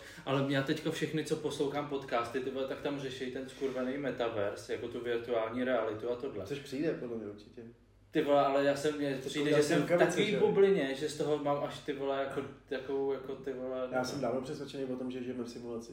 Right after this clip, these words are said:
Speaker 2: víš co, takže jako já
Speaker 1: Jako, já věřím tomu, ale ty, to, aspoň to nevím, ty vole.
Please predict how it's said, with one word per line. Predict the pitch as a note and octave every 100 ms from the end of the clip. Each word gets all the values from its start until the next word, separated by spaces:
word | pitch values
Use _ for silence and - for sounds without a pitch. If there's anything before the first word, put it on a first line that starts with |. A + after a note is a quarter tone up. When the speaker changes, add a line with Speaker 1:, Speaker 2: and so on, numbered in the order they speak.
| -
Speaker 2:
víš | -
co, |
takže | A2 - G#2
jako | -
já | G#2+
Speaker 1:
Jako, | - D#3+ D#3+
já | D#3+ D3 D3
věřím | D3 D3 G#3
tomu, | G3+ E3+ C#3
ale |
ty, | C3 C#3+ -
to, | D#3+
aspoň | D3+ E3
to | D#3+
nevím, | C#3 D#3 G#3+ F#3+
ty | E3
vole. | D3+ A2+